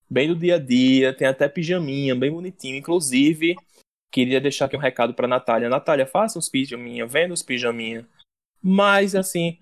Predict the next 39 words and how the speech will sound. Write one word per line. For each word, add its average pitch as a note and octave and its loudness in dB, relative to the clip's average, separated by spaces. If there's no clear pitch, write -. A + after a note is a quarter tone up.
se C4+ 2
tiver G3 2
masculino G3 -2
com F#3 0
essas F3 -2
mesmas A#3 -2
estampas, D#3+ -2
é F3 2
porque - -4
o F3 0
shortinho F3+ -2
é - -4
muito G#3 -6
curto. C3 -4
Senão, D#3 -2
a-, E3 0
até E3 0
me G#3 -10
atrevi F#3+ 0
a F#3+ -2
comprar. - -4
Mas D3 0
aí, D3+ -2
<laughs> - -6
é, B2+ 2
fica D3+ -6
uma G#3 0
dica D3+ -4
aqui C3 -8
pras A#2+ -2
meninas, A#2+ -4
certo? C#3+ 0
Tá, A2+ 2
bebidas, A#2+ -4
né, A#2+ 2
que C3 -6
vocês C3 -2
quiserem A#2+ -2
comprar. A#2+ -2